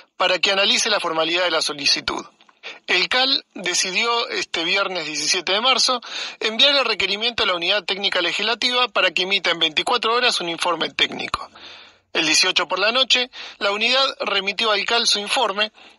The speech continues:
donde establece que la solicitud se encuentra debidamente fundamentada, contiene correctamente la formulación por escrito de los cargos atribuidos al presidente de la República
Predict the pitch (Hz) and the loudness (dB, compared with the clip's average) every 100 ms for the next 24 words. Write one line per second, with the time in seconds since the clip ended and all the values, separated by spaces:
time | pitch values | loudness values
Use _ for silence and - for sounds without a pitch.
0 | - 247 262 233 226 240 247 247 220 214 | -4 -2 0 0 2 2 2 0 0 0
1 | 185 165 185 180 190 160 247 269 - - | 2 2 0 2 0 0 -2 -2 -10 -18
2 | - - 226 214 262 285 226 208 170 214 | -8 -2 0 0 -2 -2 0 0 0 -2
3 | 220 190 196 180 - 156 156 165 180 247 | -2 -2 -2 -4 -4 -4 -4 -4 0 2
4 | 226 220 - - - _ 220 214 262 285 | 2 -2 -8 -20 -20 _ -6 0 4 4
5 | 202 190 233 202 196 196 214 185 156 156 | 4 0 0 0 0 0 0 0 0 -2
6 | 156 156 175 220 180 151 - 269 220 165 | -2 0 0 0 -2 -4 0 0 2 0
7 | 151 139 - 190 175 160 139 151 151 156 | 0 -2 0 0 2 0 0 -2 -2 -2
8 | 151 135 143 156 151 139 156 185 277 262 | -2 -2 -2 -2 -2 0 0 0 2 2
9 | 247 254 | 2 0